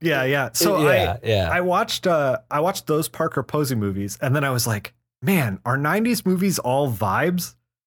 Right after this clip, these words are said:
Speaker 1: And so I watched, um, Bottle Rocket and Clerks.
Speaker 2: Oh, fuck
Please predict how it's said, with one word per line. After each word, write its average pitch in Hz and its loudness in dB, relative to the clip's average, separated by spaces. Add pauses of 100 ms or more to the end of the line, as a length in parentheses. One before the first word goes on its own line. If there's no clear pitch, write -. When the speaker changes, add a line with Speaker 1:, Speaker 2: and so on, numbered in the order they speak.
(200)
Speaker 1:
And 143 -2
so 139 0 (380)
I 135 0
watched, 143 -2 (300)
um, 107 -2 (680)
Bottle 139 0
Rocket 175 0 (260)
and 117 0
Clerks. - -4
Speaker 2:
Oh, 113 0 (420)
fuck - -6